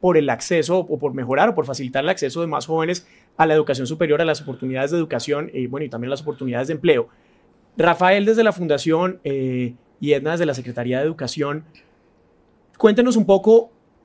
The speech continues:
cuáles son en estos momentos esos programas, cuál es esa punta de lanza, eh, en los que están apostándole justamente a mejorar las condiciones de acceso para los jóvenes en la educación superior.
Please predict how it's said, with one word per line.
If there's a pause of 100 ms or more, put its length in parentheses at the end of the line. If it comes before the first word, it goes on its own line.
cuáles
son
en
estos
momentos
esos
programas,
cuál
es
esa
punta
de
lanza, (320)
eh, (120)
en
los
que
están
apostándole
justamente
a
mejorar
las
condiciones
de
acceso
para
los
jóvenes (160)
en
la
educación
superior.